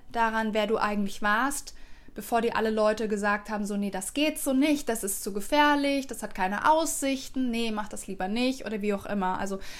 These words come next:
schau mal, was dich damals wirklich angesteckt hat, was dich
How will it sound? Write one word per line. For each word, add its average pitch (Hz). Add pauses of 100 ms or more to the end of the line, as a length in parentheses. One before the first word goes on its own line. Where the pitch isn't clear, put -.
(160)
schau 269
mal, 269
was 233
dich 220
damals 220
wirklich 220 (1080)
angesteckt 240
hat, 190
was 208
dich 202